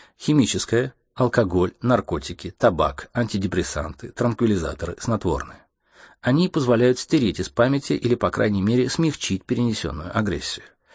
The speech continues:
Мы забываем, мы бредим, мы спим, и всё проходит. Но этот вид бегства размывает восприятие реальности, и человек понемногу перестаёт выносить нормальную жизнь. Географическое бегство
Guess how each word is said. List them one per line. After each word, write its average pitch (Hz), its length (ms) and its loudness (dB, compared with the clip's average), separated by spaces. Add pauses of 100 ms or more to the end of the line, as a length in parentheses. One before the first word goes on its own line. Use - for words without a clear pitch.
(260)
Мы 160 180 2
забываем, 85 640 0 (220)
мы 135 140 4
бредим, 80 460 -2 (200)
мы 131 180 2
спим, - 440 -6 (300)
и 165 140 -2
всё - 240 0
проходит. - 580 -6 (440)
Но 123 220 0
этот 156 260 0
вид 110 160 2
бегства 135 540 2
размывает 123 640 4
восприятие 107 560 0
реальности, 95 580 0
и 80 320 -8
человек 95 460 0
понемногу 117 520 2
перестаёт 123 600 0
выносить 120 520 -2
нормальную 95 520 0
жизнь. - 320 -10 (680)
Географическое 131 800 2
бегство 80 500 -8